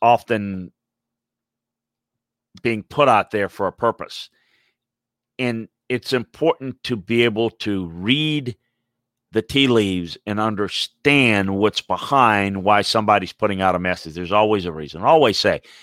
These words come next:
somebody tells me they're gonna do something. I say,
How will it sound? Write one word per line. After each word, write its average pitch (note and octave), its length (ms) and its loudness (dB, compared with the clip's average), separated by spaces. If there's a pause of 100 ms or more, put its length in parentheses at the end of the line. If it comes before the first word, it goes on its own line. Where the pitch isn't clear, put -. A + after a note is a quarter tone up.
(100)
somebody E3 480 2
tells C#3 340 2
me A2 140 -2
they're G2 160 -2
gonna F#2 240 -4
do A2+ 220 0
something. F2 500 -6 (2250)
I G#2 80 -8
say, A2 280 -4